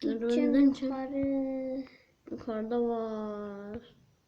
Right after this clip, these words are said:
Speaker 2: Oturuyor.
Speaker 1: Ya niye kendimize bakamıyoruz? Böyle sıkıcı. Değil mi?
Speaker 2: Hmm, ne? Ya kendimizi zombi etmişsek göremiyoruz.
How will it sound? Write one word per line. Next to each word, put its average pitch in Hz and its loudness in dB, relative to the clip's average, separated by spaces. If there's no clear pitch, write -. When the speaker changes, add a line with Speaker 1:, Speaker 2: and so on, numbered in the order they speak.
Speaker 2:
Oturuyor. 269 6
Speaker 1:
Ya 247 -6
niye 302 2
kendimize 240 -4
bakamıyoruz? 240 -8
Böyle 330 0
sıkıcı. 277 -4
Değil 330 0
mi? 311 2
Speaker 2:
Hmm, 330 4
ne? 320 0
Ya 392 4
kendimizi 320 4
zombi 392 8
etmişsek 277 -2
göremiyoruz. 320 4